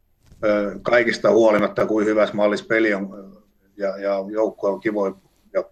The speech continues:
komeita poikia täynnä, niin silti se lataus niin kuin siihen lähtötilanteeseen, se on onnistuttava, jos meinaa tämän päivän liigas voittaa. Tasoerot on niin pienet.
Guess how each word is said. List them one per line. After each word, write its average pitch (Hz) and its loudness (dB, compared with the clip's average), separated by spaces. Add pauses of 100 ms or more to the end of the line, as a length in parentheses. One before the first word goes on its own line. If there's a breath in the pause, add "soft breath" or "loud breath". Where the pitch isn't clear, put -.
komeita 107 2
poikia 101 0
täynnä, 101 2
niin 95 -4
silti 101 -2
se 98 -2 (480 soft breath)
lataus 107 2
niin 98 -8
kuin - -10
siihen 95 -4
lähtötilanteeseen, 95 -6
se 107 -4
on 98 -2
onnistuttava, 104 -6
jos 95 -8
meinaa 95 -2
tämän 98 -4
päivän 92 0
liigas 92 -2
voittaa. - -6 (560)
Tasoerot 101 -2
on 190 -6
niin 98 -12
pienet. - -10